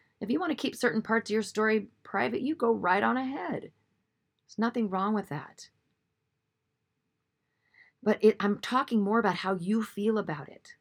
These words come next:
Stop living in shame. I did that for years, and I lived in guilt. I was so guilty. I lugged around Jamie's addiction like I had done it until I finally realized I never,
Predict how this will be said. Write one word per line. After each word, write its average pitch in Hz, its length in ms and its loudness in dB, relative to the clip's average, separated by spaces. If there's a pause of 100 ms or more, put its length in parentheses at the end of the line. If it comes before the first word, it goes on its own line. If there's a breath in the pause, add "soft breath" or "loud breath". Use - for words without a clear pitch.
(760)
Stop 240 320 0
living 214 260 2
in 170 100 -6
shame. 165 380 -2
I 214 140 4
did 247 180 -4
that - 160 -2
for 180 80 -10
years, 180 580 -8 (480)
and 180 80 -2
I 180 80 2
lived 208 200 2
in 226 120 2
guilt. 175 420 -4
I 170 120 0
was 170 200 -4
so 226 560 2 (400)
guilty. 202 380 2
I 147 140 0
lugged 180 460 0
around 180 460 -4
Jamie's 180 360 -2
addiction 175 540 -4
like 175 300 0
I 190 220 2
had 190 260 -4
done 202 220 0
it - 220 -10 (680)
until 226 200 2
I 220 80 6
finally 233 300 2
realized 220 480 2
I 220 120 2
never, 233 220 2